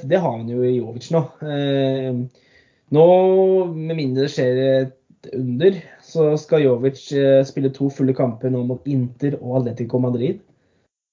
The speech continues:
Eh, og det, det er liksom den sjansen han egentlig har ventet på i snart to og et halvt år, fordi han har ikke grepet noen av de sjansene han har fått, det skal sies.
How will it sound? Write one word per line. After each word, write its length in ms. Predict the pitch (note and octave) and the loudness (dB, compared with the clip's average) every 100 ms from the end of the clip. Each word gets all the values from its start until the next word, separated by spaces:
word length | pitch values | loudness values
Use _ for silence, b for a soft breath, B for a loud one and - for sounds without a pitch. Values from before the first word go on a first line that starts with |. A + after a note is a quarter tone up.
| _ | _
Eh, 720 | - C#3 C#3+ C#3+ C#3+ C#3+ C#3 - | 0 2 4 4 4 4 2 0
og 220 | - C3+ | -2 2
det, 160 | C3 C#3 D3 D3+ D3+ D3+ D3+ D3 D3 D3 C3+ A2+ G2+ - | 4 4 4 4 6 4 2 -2 -2 -4 -4 -6 -10 -6
det 160 | D3 F#3+ | 0 4
er 140 | A3 | 4
liksom 160 | F3 F3+ | 4 0
den 80 | E3+ | 2
sjansen 340 | F3+ B2 E3 | 0 0 -2
han 60 | D3 | 0
egentlig 160 | D3+ | 2
har 140 | D3+ D3 E3 | 0 2 2
ventet 460 | D3+ B2+ - A#2+ | 2 0 -4 -6
på 100 | C#3 | -4
i 60 | C#3+ | -2
snart 220 | C#3+ C3+ - | -4 -8 -8
to 140 | B2 | -8
og 80 | B2+ | -8
et 80 | - | -2
halvt 320 | C3 C3+ - C3+ | 0 0 0 4
år, 140 | F3 D#3+ | 4 4
fordi 200 | D#3+ D#3 - - _ _ _ _ _ _ _ _ b b E3 | 2 0 -2 -12 _ _ _ _ _ _ _ _ b b 0
han 120 | F3 | 2
har 80 | E3+ | 2
ikke 160 | F3 F3 | 2 4
grepet 320 | C3+ - D3+ | 2 0 -4
noen 140 | D3+ C#3 | -2 -2
av 60 | |
de 80 | C#3 | -2
sjansene 280 | C#3 B2 B2 | -6 -6 -8
han 100 | B2+ | -6
har 80 | - | -4
fått, 220 | C3+ C3 | -4 -4
det 80 | B2+ | -6
skal 140 | C#3 | -6
sies. 360 | C3 A#2+ B2 | -6 -8 -10